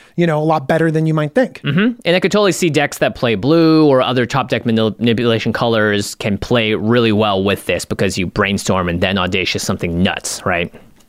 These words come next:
Speaker 2: So pretty interesting stuff there.
Speaker 1: There's a lot of different, uh, decks that kind of polymorph, you know what I mean? That
Speaker 2: Yeah,
Speaker 1: effect
Speaker 2: yeah, yeah,
Speaker 1: in
Speaker 2: yeah.
Speaker 1: blue specifically, but you just kinda go until you get the top of your deck. In this deck specifically, just for playstyle purposes,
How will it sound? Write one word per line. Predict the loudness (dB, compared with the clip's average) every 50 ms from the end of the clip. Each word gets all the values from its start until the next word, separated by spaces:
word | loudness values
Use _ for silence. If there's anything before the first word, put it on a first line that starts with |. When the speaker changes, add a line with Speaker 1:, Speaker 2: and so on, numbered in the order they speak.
| _ _ _ -14
Speaker 2:
So | -8 -8 -6 -6 -8 -10 -6 -2
pretty | 0 0 0
interesting | 0 0 -2 -2 -2 -2 -2
stuff | -2 -4 -4 -4 -4
there. | -6 -6 -6 -8 -14 -20 _ _ _ _ _ -20 -20 -10 _ -2
Speaker 1:
There's | 0 0 2
a | 2
lot | 2 2 2
of | 2 0
different, | 0 0 0 -2 -4 -4 -2 0
uh, | 0 2 2 2 2 0 0 -2 -2 -6 -10 -6 _
decks | -2 -2 -2 -2 -6 -4
that | -2 -2 -2 -2 -4
kind | -4 -4 -4 -4
of | -2
polymorph, | -2 0 0 2 2 2 2 2 2 0 -2 -6 _ 0
you | 2 2
know | 4
what | 2
I | 2
mean? | 2 2 2
That | 2 2 2
Speaker 2:
Yeah, | 2 0 0 -2
Speaker 1:
effect | -2 -2
Speaker 2:
yeah, | -2 -2 -2
yeah, | -2 0 0
Speaker 1:
in | 0 2 2
Speaker 2:
yeah. | 2
Speaker 1:
blue | 2 4 4 2 2
specifically, | 0 -2 -2 -2 0 2 2 2 2
but | 2 0 -2 -2 -2
you | -2
just | -2 -2 -2
kinda | 0 0 0 0
go | 0 2 2 2 4 4 4
until | 2 0 0 0 0
you | 0 0
get | 0 -2 -2
the | -2 -4
top | -4 -4 -2
of | 0
your | 0 0 0
deck. | 0 0 2
In | 4 4 6 6
this | 4 2 2 0 0
deck | 0 0 -2 -2
specifically, | -4 -4 -2 0 0 0 0 0 2 2 2 2 2 0 -4 -14 -12 -4 -2
just | -2 0 0 0
for | 0 -2 -2 -4 _ _ -6
playstyle | -2 0 0 0 2 2 0 0 0
purposes, | 0 0 -2 -2 0 0 0 0 0 -2